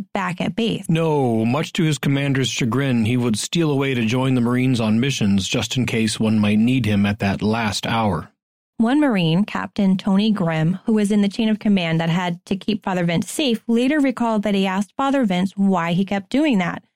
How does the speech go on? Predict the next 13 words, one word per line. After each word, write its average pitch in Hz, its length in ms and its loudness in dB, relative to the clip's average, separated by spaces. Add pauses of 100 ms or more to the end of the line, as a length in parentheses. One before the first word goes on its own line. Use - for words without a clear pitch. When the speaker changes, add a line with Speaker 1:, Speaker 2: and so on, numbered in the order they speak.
(280)
Speaker 1:
And 233 140 2
Father 247 300 0
Vince 220 320 0
replied 190 400 -2
simply, 185 540 0 (340)
"I 202 160 -2
need 165 260 2
to 196 100 -2
be 165 320 0
where 170 380 2
they 165 140 2
need 220 240 2
me." 208 300 0